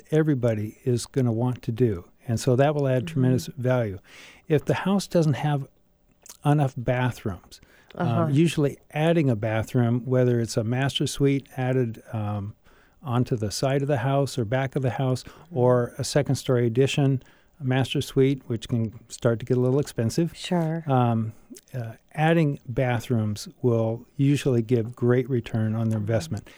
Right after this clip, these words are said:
Speaker 1: Basement remodels, again, can be, um, quite a good investment because you can add a tremendous amount of square footage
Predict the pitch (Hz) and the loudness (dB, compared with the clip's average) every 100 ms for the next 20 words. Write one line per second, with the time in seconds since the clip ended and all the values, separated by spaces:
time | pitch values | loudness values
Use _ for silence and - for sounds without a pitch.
0 | - - - - - 151 151 170 151 143 | -20 -20 -20 -20 0 2 4 2 0 2
1 | 135 139 127 120 131 123 107 127 113 117 | 2 2 0 2 2 2 2 0 2 2
2 | 113 - 226 127 104 101 - - 151 156 | 0 -6 -4 -2 -4 -8 -12 -4 0 2
3 | 147 120 117 113 107 107 131 113 113 123 | 2 2 2 2 0 -2 0 -2 -4 0
4 | 123 117 120 120 120 110 104 123 143 156 | 2 2 0 -2 -2 -4 -2 0 2 0
5 | - 127 120 113 - 127 107 - 131 120 | 0 -2 0 -4 -4 -2 -2 0 0 2
6 | 107 - | -2 -6